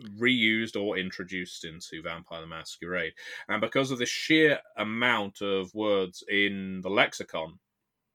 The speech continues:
that are specifically Vampire, uh, they, th-, there is very little consistency. It does sometimes feel quite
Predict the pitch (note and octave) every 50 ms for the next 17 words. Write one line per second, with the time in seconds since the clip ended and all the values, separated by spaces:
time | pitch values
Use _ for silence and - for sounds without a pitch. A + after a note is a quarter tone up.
0 | _ F#2 G2 F#2 - - - - - G#2+ - - G#2+ G#2 F#2 - F#2+ F2+ F2+ G#2+
1 | A2 A2 A2+ - - - F2 E2 E2 E2 - _ - - - - - - - _
2 | - - G2 F#2+ F#2 F#2 F#2+ G2 G2 G2+ G#2 G#2+ G#2 G#2 G2+ G2+ G2+ G2+ G2+ G2+
3 | G2 G2 F#2+ F#2+ F#2+ F#2+ F#2+ F#2 - _ _ _ - C3+ C3 A#2+ B2 A#2+ B2+ A#2+
4 | A#2+ A2+ A2 A2 G#2+ G#2+ G#2 G#2 _ _ _ _ _ _ _ - B2 B2+ B2 C#3+
5 | D#3 D3+ C#3+ C3 A#2+ A2+ A2 A2 G#2+ - - G2 F#2+ - G2 F2+ F2+ - - G#2
6 | - - - F#2 F2 F2 - - - E2+ E2+ E2+ F#2 _ _ - - - - -
7 | - - _ _ _ - - A2+ G#2 G#2 - - - C3 B2+ B2+ B2+ - - B2+
8 | B2 A#2+ A#2+ A2 - - G#2+ G#2 G2+ - - G#2 G2 -